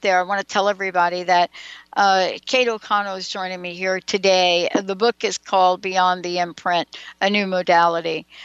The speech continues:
um, I, I, I, for mental health practitioners and those seeking help. So let's talk about a few very important things that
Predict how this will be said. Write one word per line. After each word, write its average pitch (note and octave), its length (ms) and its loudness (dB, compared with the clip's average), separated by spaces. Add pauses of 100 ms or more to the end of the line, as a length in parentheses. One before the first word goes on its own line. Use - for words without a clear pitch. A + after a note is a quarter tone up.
(280)
um, G3 560 2 (320)
I, - 80 -8 (480)
I, - 520 -2 (140)
I, - 220 -4
for B3+ 200 -2
mental A#3 440 0
health G#3 240 -2
practitioners G3 680 -6
and G3 140 -12
those F#3 240 0
seeking F3+ 400 -6
help. E3+ 240 2 (580)
So D#4 220 2
let's D#4+ 340 2
talk A3+ 580 -2
about F#3 320 -2
a F3+ 60 -10
few A3 400 -10
very G3+ 640 -2
important F3 640 -6
things E3+ 540 -2
that F3+ 280 4